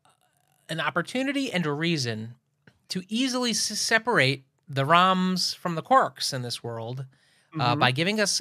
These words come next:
Speaker 1: a Quark-focused episode. So we're gonna get Quark doing quirky stuff. Something's going down in the casino. We're gonna learn a little bit about the, what he's got, the operation he's got going there. Is it all above board? Is there some funky business going behind the scenes? I think we're gonna
Speaker 2: Mm-hmm.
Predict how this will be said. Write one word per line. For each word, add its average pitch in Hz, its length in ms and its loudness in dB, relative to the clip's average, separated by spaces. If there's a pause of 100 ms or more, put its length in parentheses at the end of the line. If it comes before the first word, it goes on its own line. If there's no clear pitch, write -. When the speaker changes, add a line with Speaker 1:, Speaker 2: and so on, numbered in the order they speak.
Speaker 1:
a 131 340 0 (120)
Quark-focused 165 1500 0 (1040)
episode. 117 600 -4 (160)
So - 140 -20
we're 135 60 -10
gonna 139 140 -4
get 131 240 -2
Quark 202 420 2
doing 165 360 0
quirky 160 360 -4
stuff. 190 500 -2
Something's 165 420 -4
going 151 200 -2
down 143 220 4
in 139 60 0
the 131 100 0
casino. 190 600 0
We're 165 80 0
gonna 135 180 -2
learn 147 180 0
a 131 40 -2
little 143 200 0
bit 143 140 0
about 135 400 4 (480)
the, 117 460 -2
what 135 160 -4
he's 139 140 -4
got, 135 200 2
the 139 80 -2
operation 139 420 -2
he's 131 120 -6
got 123 160 -2
going 139 260 0
there. 170 180 2
Is 135 140 -4
it 123 80 -2
all 127 220 4
above 123 280 -2
board? 160 360 0
Is 143 160 -4
there 127 100 -4
some 120 320 -4 (140)
funky 147 380 -6
business 147 360 0
going 143 200 0
behind 135 200 4
the 123 60 -2
scenes? 165 360 -2
I 131 80 2
think 139 220 -4
we're 143 100 -2
gonna 135 300 -2
Speaker 2:
Mm-hmm. 339 160 -10